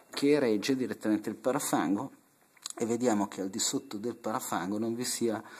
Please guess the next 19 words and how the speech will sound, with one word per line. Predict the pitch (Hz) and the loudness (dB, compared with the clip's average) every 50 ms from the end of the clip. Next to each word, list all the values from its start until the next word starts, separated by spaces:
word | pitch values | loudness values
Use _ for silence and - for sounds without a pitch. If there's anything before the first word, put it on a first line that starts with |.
| - - - - - - _ | -16 -14 -14 -14 -16 -16 _
alcuna | - 123 120 - - 123 117 117 110 | -2 -2 -2 0 0 0 0 0 -2
struttura | - - 104 - - 110 107 101 | -4 -6 -10 -10 -6 -4 -2 0
in | 98 95 | 0 0
ferro. | - - - 92 85 85 85 82 87 85 - - - - - - - - - - _ _ _ _ _ _ - - | -2 -2 -2 -2 -4 -4 -6 -8 -12 -12 -16 -20 -20 -20 -20 -20 -20 -20 -20 -20 _ _ _ _ _ _ -12 -8
Rispetto | 107 113 123 127 127 - - - 135 127 123 127 - 117 | 0 2 2 4 4 2 4 8 8 8 8 8 6 6
ai | 104 92 - - - - _ _ - - - - - | 6 6 2 -6 -12 -18 _ _ -20 -20 -20 -20 -18
vecchi | - 104 101 104 101 120 117 - - - | -14 -12 -10 4 6 6 6 6 2 2
modelli | 110 107 104 98 110 107 107 107 | 4 4 4 6 6 6 6 4
di | 92 98 | 4 2
Sportsman, | - - - - 104 98 92 - - - 107 107 107 107 110 110 110 - - - - - - - - - - - - - - - - - - | -2 0 2 4 6 6 6 4 0 0 0 2 2 4 2 0 -2 -4 -8 -10 -10 -10 -10 -12 -14 -14 -14 -16 -16 -16 -18 -20 -20 -8 -2
vi | 117 107 | -2 -2
assicuro | - - 113 101 110 113 117 | -2 -2 -2 0 2 2 2
che | - - 101 | 0 -2 -6
di | 98 - - | -6 -8 -2
cose | - 117 107 104 107 117 | 2 4 4 4 4 2
ne | 110 92 | 0 0
mancano | 92 98 101 107 113 110 - 113 110 107 | 0 0 0 0 -2 -2 -2 -2 -2 -2
veramente | 101 98 90 87 95 95 95 95 - 110 - - | -2 -2 -4 -4 -4 -4 -6 -4 -6 -8 -10 -8
tante, | - 78 73 71 73 78 76 - 80 80 78 | -8 -8 -8 -8 -10 -12 -12 -12 -12 -14 -14